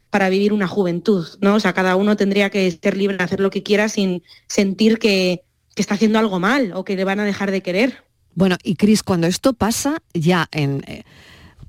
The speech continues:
Speaker 2: en un extremo de lo que estás contando, llega el bullying también, ¿no?
Speaker 1: Efectivamente, claro, es que eso es, es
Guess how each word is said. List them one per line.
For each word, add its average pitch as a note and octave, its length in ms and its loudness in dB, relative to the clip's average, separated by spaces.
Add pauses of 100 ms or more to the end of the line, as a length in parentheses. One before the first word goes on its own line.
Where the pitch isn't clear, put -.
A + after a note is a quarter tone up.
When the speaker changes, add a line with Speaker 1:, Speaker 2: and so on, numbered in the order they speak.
Speaker 2:
en F3 160 4
un A3 100 6
extremo F#3+ 680 -2
de G3 80 0
lo D#3+ 80 0
que E3 80 -4
estás E3+ 240 -4
contando, E3+ 440 0
llega B3 220 0
el C3 80 -2
bullying G3+ 420 2
también, C3+ 480 -4
¿no? A2+ 220 -6
Speaker 1:
Efectivamente, G3 960 -2
claro, F#3+ 340 -2
es G3+ 220 -8
que G#3 100 -4
eso F#3+ 140 -4
es, G3+ 220 -6
es G3 380 0